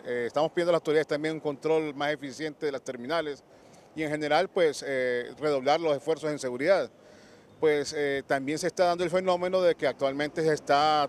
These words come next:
tra-, controlando al, al transporte ilegal y no podemos descartar que esto sea una reacción ante esta situación. Entonces, en, eh, realmente no sabemos de dónde, dónde te-, tenemos al enemigo, eh, está coludido con el sector,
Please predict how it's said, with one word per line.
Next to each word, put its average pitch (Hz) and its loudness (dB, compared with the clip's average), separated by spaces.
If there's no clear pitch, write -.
tra-, 139 -6
controlando 165 0
al, 143 0
al 131 -4
transporte 147 -4
ilegal 170 2
y 151 -2
no 160 0
podemos 170 2
descartar 175 2
que 175 -6
esto 170 -4
sea 175 0
una 190 2
reacción 185 2
ante 147 -2
esta 143 -4
situación. 180 0
Entonces, 165 0
en, 160 -4
eh, 135 -2
realmente 175 0
no 180 2
sabemos 175 4
de 170 4
dónde, 170 2
dónde 170 0
te-, 156 2
tenemos 151 0
al 160 2
enemigo, 165 0
eh, 127 -2
está 135 -2
coludido 151 0
con 156 -2
el 135 -6
sector, 185 0